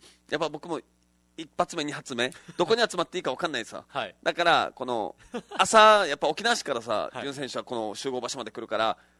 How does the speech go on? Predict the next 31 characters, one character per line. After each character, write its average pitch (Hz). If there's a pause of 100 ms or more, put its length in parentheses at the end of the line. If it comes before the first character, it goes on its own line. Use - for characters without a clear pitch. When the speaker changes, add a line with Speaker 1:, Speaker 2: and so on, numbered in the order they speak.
(140)
Speaker 1:
朝 -
早 220
起 269
き -
し -
て -
る 117
わ 107
け -
よ。 60
Speaker 2:
は 120
い。 87 (260)
Speaker 1:
そ 139
う。 -
だ 233
か 220
ら、 170
こ 165
の 151
僕 185
も 196
朝 151
結 -
構 -
早 143
起 156 (100)
き -
し -
て 160
頑 127
張-、 113